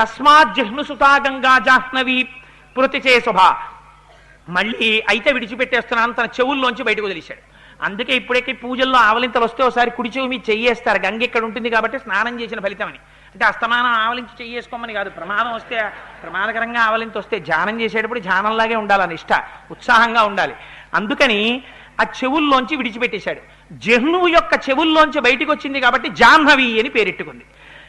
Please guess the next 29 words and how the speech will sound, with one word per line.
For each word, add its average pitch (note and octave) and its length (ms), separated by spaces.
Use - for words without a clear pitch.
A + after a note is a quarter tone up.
జ-, A#2 260
ఇప్పుడు G3+ 200
ఎన్ని A#3+ 160
పేర్లు E4 280
ఇప్పటికి? F#3+ 380
జాహ్నవి D4+ 640
అని C#4 80
పేరెట్టుకుని C#4 480
మళ్ళీ C#4+ 220
ముందుకెళ్ళింది. G3+ 540
ఆ B3+ 100
ముందు C#4 240
భగీరథుడు D4 460
ఎడుతున్నాడు, D4+ 320
మళ్ళీ D4 260
వెళ్ళింది, A#3 280
పాతాళ C4 480
లోకానికి A#3+ 380
వెళ్ళిపోయింది. E3 360
వెళ్ళిపోయి B3+ 360
ఒక్కసారి A#3+ 1000
ఆ C4+ 160
బూడిద D#4 380
కుప్పల D#4+ 400
మించి C#4+ 300
ఒక్కసారి C4+ 760
ఒక్క C#4+ 300
ఉదుటున D#4 540
ప్రవహించింది. - 640